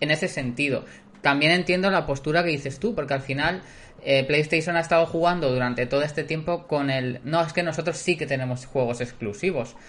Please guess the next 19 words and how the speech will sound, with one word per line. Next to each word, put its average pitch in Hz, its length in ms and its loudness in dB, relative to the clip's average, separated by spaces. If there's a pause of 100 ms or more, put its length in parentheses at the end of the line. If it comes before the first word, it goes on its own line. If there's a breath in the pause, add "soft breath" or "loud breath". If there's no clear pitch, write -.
(240 loud breath)
Lo 127 460 2
que 123 360 6
vamos 147 300 4
a 160 60 0
sacar 165 400 2
solo 156 260 2
lo 151 80 4
vas 147 160 0
a 151 60 -6
jugar 151 260 0
en 156 120 -4
PlayStation 139 500 -6
cinco". 127 420 -6 (300 loud breath)
Entonces, 139 320 2
claro, 156 400 6
a 135 80 4
nivel 139 320 2
de 170 80 2
marketing, 165 560 0